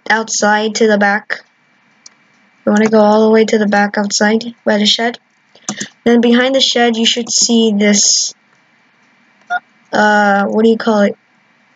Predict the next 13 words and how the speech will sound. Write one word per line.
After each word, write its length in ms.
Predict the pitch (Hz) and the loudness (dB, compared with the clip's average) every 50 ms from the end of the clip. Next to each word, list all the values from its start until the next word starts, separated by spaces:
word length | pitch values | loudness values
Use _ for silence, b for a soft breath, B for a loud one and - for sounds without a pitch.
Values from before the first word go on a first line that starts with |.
| _ _ | _ _
Torch, 520 | - - - 302 277 220 208 214 208 - - | -12 -2 2 2 4 2 2 -2 -4 -4 -4
I 60 | 220 | -4
guess. 680 | 202 208 214 214 220 233 - - - - - - - - _ _ _ _ _ _ _ _ - - - - _ _ - | -2 0 0 0 0 0 -2 -2 -2 -2 -2 -4 -4 -6 _ _ _ _ _ _ _ _ -20 -20 -20 -20 _ _ -4
Then 240 | - 233 220 220 220 | -2 -2 -2 -2 -2
touch 280 | - 254 254 247 - 262 | -2 -2 -2 -2 0 0
it, 140 | 254 247 | 0 0
and 120 | 240 240 240 | 2 2 2
then 160 | 233 226 226 | 4 2 2
you 40 | 214 | 0
should 240 | - - 226 208 - | -2 -6 -12 -4 -2
get 240 | 233 220 208 - | -2 -2 -2 -2
the 240 | - 214 202 202 202 - | 0 0 0 0 0 -2
access 720 | 214 214 214 214 - - 226 208 208 202 - - - - | -2 -2 -2 -4 -4 -4 -2 -2 -2 -2 -2 -2 -4 -4